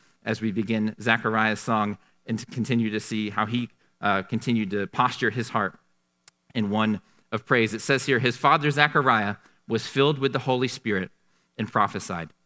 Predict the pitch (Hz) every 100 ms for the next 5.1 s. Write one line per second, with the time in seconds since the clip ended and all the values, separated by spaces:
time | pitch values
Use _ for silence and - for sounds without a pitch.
0 | _ _ _ - 147 165 165 127 131 131
1 | 123 139 120 110 104 90 85 _ _ _
2 | _ 117 98 117 123 143 135 123 104 98
3 | 95 92 110 117 - - 185 185 147 127
4 | - 139 131 120 113 127 135 - 101 101
5 | 98